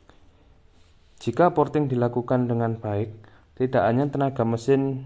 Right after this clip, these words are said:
yang bisa bertambah dengan cukup signifikan, tetapi konsumsi bahan bakar malah bisa lebih hemat dan mesin bisa menjadi lebih bersih. Porting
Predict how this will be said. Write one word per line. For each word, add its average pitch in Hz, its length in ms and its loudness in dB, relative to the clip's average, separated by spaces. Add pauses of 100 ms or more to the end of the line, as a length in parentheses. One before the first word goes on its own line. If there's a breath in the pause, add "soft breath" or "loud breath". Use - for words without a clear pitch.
(140)
yang 117 240 0
bisa 113 240 0
bertambah 110 560 0
dengan 110 320 -4
cukup 107 240 -6
signifikan, 110 800 -4 (560 loud breath)
tetapi 135 400 0
konsumsi 143 480 0
bahan 110 320 0
bakar 110 320 0
malah 123 320 2
bisa 120 320 -4
lebih 120 320 -4
hemat 107 400 -2 (480 soft breath)
dan 117 160 0
mesin 127 320 0
bisa 120 240 -4
menjadi 117 400 0
lebih 113 320 -2
bersih. 107 480 -6 (1200 soft breath)
Porting 165 640 0